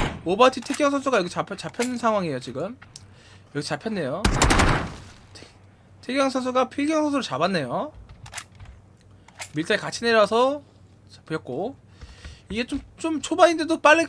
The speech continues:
빠르게 이게 또 진행되네요. 밀베랑 지금 여기 중앙 쪽, 프리머스크 쪽,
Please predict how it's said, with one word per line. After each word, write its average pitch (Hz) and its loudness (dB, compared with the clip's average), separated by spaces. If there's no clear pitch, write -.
빠르게 311 6
이게 190 0
또 - -10
진행되네요. 185 0
밀베랑 277 10
지금 180 -2
여기 170 0
중앙 208 0
쪽, 180 -2
프리머스크 269 0
쪽, 262 4